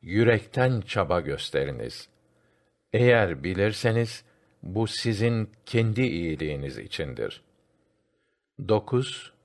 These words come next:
Tevbe kırk bir. Bilesiniz ki Allah karşılığında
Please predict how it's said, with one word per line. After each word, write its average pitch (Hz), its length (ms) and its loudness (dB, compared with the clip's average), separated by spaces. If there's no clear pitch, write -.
Tevbe 95 640 2
kırk - 360 -2
bir. - 320 -8
Bilesiniz 117 840 2
ki 87 460 -2
Allah 98 580 2
karşılığında 120 1000 4